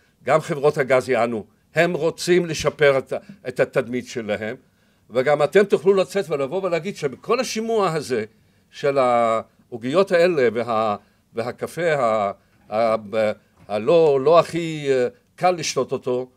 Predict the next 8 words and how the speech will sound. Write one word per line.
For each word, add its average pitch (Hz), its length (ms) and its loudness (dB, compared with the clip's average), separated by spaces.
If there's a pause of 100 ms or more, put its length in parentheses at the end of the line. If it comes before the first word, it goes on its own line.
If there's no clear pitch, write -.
(240)
יצא 131 300 2
גם 151 200 -2
משהו 156 500 -2 (320)
חיובי, 143 560 0 (680)
הש-, 120 240 -4
ה-, 135 580 4
הדבר 143 380 4
הזה 156 280 -2